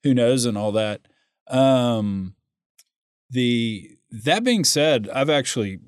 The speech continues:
heard rumors and innuendo that there's more to the story than that. Is there a part two coming on this potentially, or?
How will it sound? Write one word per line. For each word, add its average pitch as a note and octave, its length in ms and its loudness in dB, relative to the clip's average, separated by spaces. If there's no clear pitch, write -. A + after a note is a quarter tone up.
heard B2 260 2
rumors A#2 520 2
and G#2 140 -4
innuendo A2 880 -2
that G2+ 200 -6
there's G2 200 -6
more G#2 240 -4
to G2 100 -6
the F#2 120 -8
story F#2 360 -4
than F#2 180 -10
that. G2+ 340 -4
Is G2+ 140 -4
there A2 140 0
a G#2+ 60 -2
part A2 340 -2
two B2+ 260 0
coming C3 380 0
on B2+ 180 0
this B2+ 280 0
potentially, C#3 840 -2
or? G2 380 -2